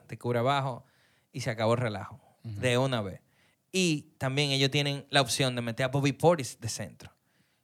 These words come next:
Speaker 1: que lo hace muy bien.
Speaker 2: Sí.
Speaker 1: Entonces, ahí está el tema. Yo siento que ella, pa' mí, si Denver consigue un tigre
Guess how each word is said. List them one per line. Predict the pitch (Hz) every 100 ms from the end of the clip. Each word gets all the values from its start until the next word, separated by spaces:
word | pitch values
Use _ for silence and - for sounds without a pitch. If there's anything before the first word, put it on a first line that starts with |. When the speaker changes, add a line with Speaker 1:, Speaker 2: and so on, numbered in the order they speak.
| _
Speaker 1:
que | 151 143
lo | 131 123
hace | 123 135
muy | 123 120
bien. | 143 135 107
Speaker 2:
Sí. | - - - _ _ -
Speaker 1:
Entonces, | 147 180 170 147 135 - _ _ _
ahí | 147 151 185
está | 190
el | 175 139
tema. | 143 131 127
Yo | 170
siento | 185 196 180
que | 185
ella, | 185 190 - - - - -
pa' | 190 190
mí, | 240 208 - - - _ _ _ _ _ _ -
si | - 170
Denver | 165 185 156 135
consigue | - 143 135 170 135 127 - _
un | 320 370 349 262 -
tigre | 214 190 135 110 -